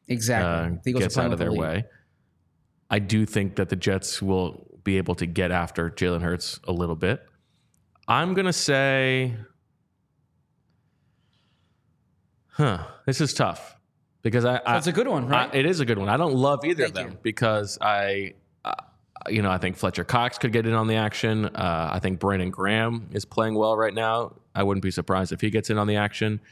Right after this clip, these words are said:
Speaker 2: Orlando Scandrick does a good job against the Jets. We all remember that.
Speaker 1: Orlando Scandrick's not
Speaker 2: Um,
Speaker 1: on their team.
Speaker 2: I know. This is, but I'm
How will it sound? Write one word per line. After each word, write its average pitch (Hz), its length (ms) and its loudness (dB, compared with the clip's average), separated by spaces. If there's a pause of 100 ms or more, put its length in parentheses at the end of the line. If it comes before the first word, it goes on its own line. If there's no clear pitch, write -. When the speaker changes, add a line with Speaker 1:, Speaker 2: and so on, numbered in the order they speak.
(360)
Speaker 2:
Orlando 95 320 2
Scandrick 107 520 0
does 104 160 0
a 104 60 2
good 107 140 2
job 107 260 2
against 107 260 0
the 107 60 -2
Jets. 107 500 0
We 98 120 2
all 98 140 2
remember 98 280 2
that. 110 400 0 (540)
Speaker 1:
Orlando 123 180 2
Scandrick's 92 400 2
not - 100 4
Speaker 2:
Um, - 20 0
Speaker 1:
on 117 80 0
their 117 100 -2
team. 110 280 -4 (120)
Speaker 2:
I 95 120 2
know. 80 260 -2
This 90 200 -2
is, 92 80 -2
but 90 140 0
I'm 90 60 0